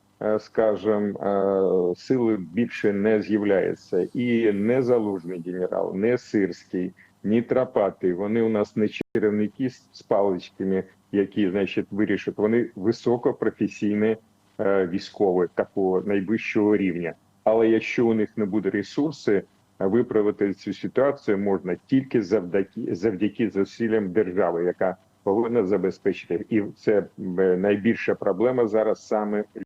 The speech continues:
люди. Е, за місяць, е, поповнення тільки на рівні,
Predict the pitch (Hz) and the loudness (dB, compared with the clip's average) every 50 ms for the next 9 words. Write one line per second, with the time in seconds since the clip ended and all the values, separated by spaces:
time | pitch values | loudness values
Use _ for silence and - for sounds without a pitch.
0 | - _ 101 101 104 98 95 85 78 95 85 82 - _ _ _ _ _ _ _ | -10 _ -6 -4 -2 -2 -2 -2 -2 -2 -2 -4 -4 _ _ _ _ _ _ _
1 | _ _ _ 98 95 90 - 120 120 131 139 143 139 - - 123 110 - - - | _ _ _ -2 -2 2 0 0 0 2 2 0 0 2 0 0 0 0 -4 -2
2 | - 110 107 104 - 117 104 - - 123 113 110 107 101 104 104 101 98 101 98 | 0 0 0 2 0 -4 -4 0 0 2 2 2 2 0 -2 -4 -2 -2 -2 -2
3 | 95 95 92 - 95 - _ - 113 92 - - 113 101 101 101 95 92 92 92 | 0 -2 -2 -4 -6 -6 _ -4 -4 -4 0 0 2 4 6 4 4 2 2 -2
4 | 90 92 92 90 90 92 92 98 104 107 107 131 139 123 123 113 107 107 | -4 -6 -6 -4 -4 -2 -2 0 0 0 0 0 -2 -2 -2 -4 -4 -4